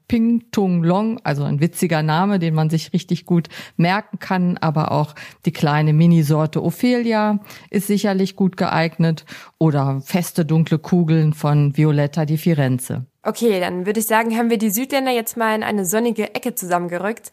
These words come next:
Speaker 2: Aber wie sieht es denn mit eher schattigen Ecken aus? Da wären doch zum Beispiel Pflücksalate toll, oder?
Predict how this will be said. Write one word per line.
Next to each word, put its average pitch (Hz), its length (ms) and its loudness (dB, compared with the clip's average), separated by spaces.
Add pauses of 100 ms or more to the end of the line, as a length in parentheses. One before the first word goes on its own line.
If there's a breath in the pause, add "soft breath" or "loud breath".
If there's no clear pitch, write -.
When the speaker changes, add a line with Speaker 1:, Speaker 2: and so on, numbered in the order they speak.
(460 loud breath)
Speaker 2:
Aber 214 360 2
wie 262 120 2
sieht 269 220 -2
es 233 80 -6
denn 233 160 0
mit 220 300 -4
eher 226 180 0
schattigen 233 540 -2
Ecken 185 340 -4
aus? 175 460 -2
Da 180 160 -4
wären 214 240 0
doch 208 100 0
zum 208 160 -4
Beispiel 196 300 0
Pflücksalate 180 720 -2
toll, 180 240 -6
oder? 240 320 0